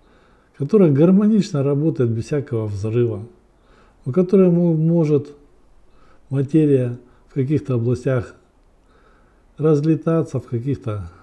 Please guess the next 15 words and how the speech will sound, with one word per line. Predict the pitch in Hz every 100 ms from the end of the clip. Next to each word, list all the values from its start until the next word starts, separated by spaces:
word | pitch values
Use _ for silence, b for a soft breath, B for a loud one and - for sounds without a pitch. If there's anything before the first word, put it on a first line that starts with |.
| b b
сжиматься, | 113 107 117 120 131 139 - 113
в |
какие-то | - 113 117 113 107
точки. | - 117 -
Но | 117 120
это | 139
очень | 139 170 151
слабые | - 156 151 139 127
динамики, | 131 135 143 127 113 -
это | 120 113 123
не | 127
относится | 127 165 151 - 107
ко | 98 98
всей | - 135
Вселенной. | - 107 104 107 101